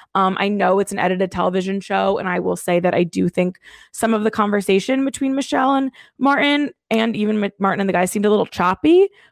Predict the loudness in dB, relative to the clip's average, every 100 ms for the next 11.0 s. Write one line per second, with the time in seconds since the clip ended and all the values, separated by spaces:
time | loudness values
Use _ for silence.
0 | -2 2 2 2 2 2 0 -2 -2 -6
1 | -8 -8 -4 -2 0 0 0 -2 -8 -6
2 | -4 -2 0 0 -2 -4 -2 -2 -2 -6
3 | -10 -14 _ _ _ _ _ _ -8 -4
4 | -2 0 0 -2 -2 -2 -2 -2 -2 0
5 | -2 -4 -6 -8 -4 -2 0 -2 0 -2
6 | 0 2 2 -2 -6 _ _ _ _ _
7 | 0 2 0 -2 0 0 0 -8 -14 -20
8 | _ _ _ _ _ _ _ -10 -2 -2
9 | 0 -2 0 -2 -2 -6 -8 -8 -8 -10
10 | -10 -8 -8 -4 0 0 0 -2 -2 -4